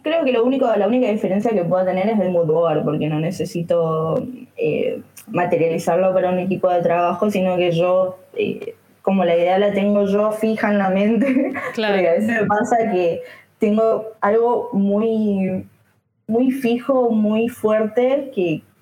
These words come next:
Speaker 1: que quiero hacer eso, pero que no encuentro ni siquiera referencias en Pinterest, ni en ningún otro lado, entonces como que, eh, ahí directamente yo acudo a hacer un autorretrato, porque es como que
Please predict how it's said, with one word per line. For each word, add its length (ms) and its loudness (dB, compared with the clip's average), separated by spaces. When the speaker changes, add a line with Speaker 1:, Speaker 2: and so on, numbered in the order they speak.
Speaker 1:
que 200 -4
quiero 240 2
hacer 260 0
eso, 420 0
pero 260 0
que 140 0
no 80 2
encuentro 460 0
ni 120 0
siquiera 380 0
referencias 680 0
en 140 0
Pinterest, 720 0
ni 100 2
en 80 2
ningún 300 2
otro 260 2
lado, 320 2
entonces 420 0
como 320 0
que, 400 -2
eh, 480 -2
ahí 320 2
directamente 680 2
yo 80 2
acudo 300 2
a 40 2
hacer 200 0
un 100 0
autorretrato, 760 0
porque 340 -2
es 80 -8
como 240 -6
que 140 -6